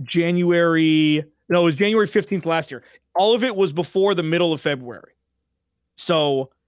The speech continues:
now we're in April. What Ian Rappaport said about Larry Fitzgerald on the show that I produced last Friday was, "It seems more and more like this is a Drew Brees looking yourself in the mirror.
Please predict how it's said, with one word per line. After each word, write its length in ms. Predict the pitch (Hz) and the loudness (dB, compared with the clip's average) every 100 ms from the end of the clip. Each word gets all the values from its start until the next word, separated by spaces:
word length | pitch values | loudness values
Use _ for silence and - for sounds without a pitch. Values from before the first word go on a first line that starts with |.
| _ _ - | _ _ -8
now 240 | 165 208 | -2 2
we're 180 | 226 208 | 2 2
in 220 | 170 165 - | 0 -6 -4
April. 520 | 175 180 139 117 98 _ _ _ _ _ _ _ | -4 -4 -8 -14 -16 _ _ _ _ _ _ _
What 180 | 180 180 | 0 2
Ian 180 | 214 | 2
Rappaport 580 | 220 185 190 185 180 175 | 2 2 0 -2 -2 -2
said 200 | - 180 | -2 0
about 200 | 175 156 | 0 0
Larry 220 | 156 160 160 | 0 0 -2
Fitzgerald 680 | 143 131 165 160 143 135 131 - | -6 -6 -2 0 0 -4 -8 -12
on 180 | - 151 | -6 -6
the 60 | 147 | -4
show 200 | - 190 | -2 0
that 100 | 175 | 2
I 60 | 156 | -2
produced 300 | 151 147 - | -4 -6 -4
last 180 | 139 - | -6 -4
Friday 540 | 185 196 151 131 127 _ _ _ - | -2 0 0 -2 -6 _ _ _ -4
was, 180 | 160 | -2
"It 140 | 147 147 | -2 -4
seems 420 | - 185 202 151 | -4 0 0 0
more 280 | 160 156 170 | 0 2 0
and 80 | 170 | 0
more 240 | 160 160 | 0 0
like 220 | 147 135 | 0 -4
this 180 | 135 147 | -6 -4
is 100 | 151 | -2
a 120 | 160 | -2
Drew 280 | 143 147 160 | -2 -2 -2
Brees 520 | 147 151 147 143 139 - _ _ - | -2 -2 -2 -2 -6 -16 _ _ -6
looking 300 | 151 156 185 | -4 -4 -2
yourself 400 | 214 - 196 196 | -2 2 0 2
in 60 | |
the 80 | 202 | -2
mirror. 440 | 180 160 156 151 | 0 2 2 0